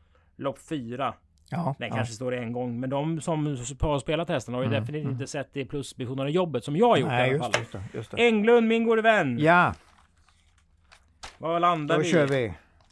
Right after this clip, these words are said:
Speaker 1: Nu ska vi ta fram tre stycken vinnare.
Speaker 2: Ja,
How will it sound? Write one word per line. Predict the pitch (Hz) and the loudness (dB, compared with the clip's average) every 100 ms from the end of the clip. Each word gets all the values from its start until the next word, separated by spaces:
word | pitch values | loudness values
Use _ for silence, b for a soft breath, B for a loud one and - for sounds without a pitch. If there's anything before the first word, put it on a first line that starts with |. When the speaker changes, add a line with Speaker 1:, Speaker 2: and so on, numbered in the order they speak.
| _ | _
Speaker 1:
Nu | 156 185 | -4 -4
ska | - | 4
vi | 185 185 | 6 6
ta | 180 160 | 0 -2
fram | 180 175 170 | 0 0 -4
tre | 202 233 233 | -4 0 0
stycken | - 190 185 | 0 -2 -2
vinnare. | 180 170 139 127 113 - | -2 -4 -4 -8 -12 -4
Speaker 2:
Ja, | 151 156 180 180 | 2 4 6 4